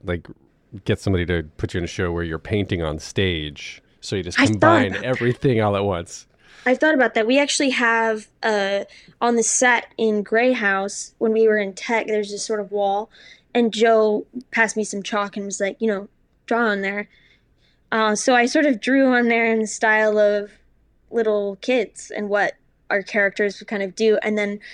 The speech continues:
Speaker 2: on top of that, the kids came over and started adding, and it was so much fun to do that. I love doing that. I would love to paint on stage. But I also made Laurie Metcalf a big,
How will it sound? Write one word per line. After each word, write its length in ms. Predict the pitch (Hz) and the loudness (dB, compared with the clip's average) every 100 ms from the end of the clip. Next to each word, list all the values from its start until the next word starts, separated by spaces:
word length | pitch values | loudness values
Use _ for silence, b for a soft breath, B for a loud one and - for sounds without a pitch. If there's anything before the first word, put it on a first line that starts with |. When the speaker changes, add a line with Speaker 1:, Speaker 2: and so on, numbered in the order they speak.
| B B B - | B B B -2
Speaker 2:
on 140 | 226 | 0
top 200 | 233 214 | 2 0
of 120 | 226 | 2
that, 240 | 202 185 - | 2 0 0
the 60 | |
kids 240 | 220 247 - | -2 -2 0
came 200 | 233 220 | 0 2
over 200 | 208 202 | 2 0
and 120 | 202 | -4
started 280 | 220 202 - | -2 -2 0
adding, 340 | 196 208 202 | 2 0 -2
and 80 | 190 | -4
it 60 | - | -6
was 120 | - | -2
so 360 | - 254 254 | 0 2 4
much 260 | 277 269 - | 6 4 2
fun 300 | 254 220 214 | 2 2 0
to 80 | 208 | -2
do 160 | 214 | -2
that. 220 | 208 165 - | 2 0 0
I 60 | 214 | 0
love 240 | 214 214 | 0 -2
doing 140 | 208 196 | -4 -6
that. 120 | - | -2
I 40 | |
would 100 | 262 | 0
love 100 | 294 | 0
to 60 | - | -2
paint 160 | 202 | -8
on 100 | 190 | -8
stage. 380 | - - - - | -12 -10 -10 -2
But 100 | 240 | 4
I 100 | 247 | 6
also 280 | 269 269 254 | 6 4 2
made 260 | 240 233 208 | 2 2 0
Laurie 600 | 208 220 220 214 208 208 b b b b _ | 0 2 2 0 -2 -6 b b b b _
Metcalf 520 | 240 226 233 214 202 - | -2 -2 0 0 0 0
a 380 | 208 202 202 202 | 0 2 0 0
big, 340 | 233 196 - | 0 0 -6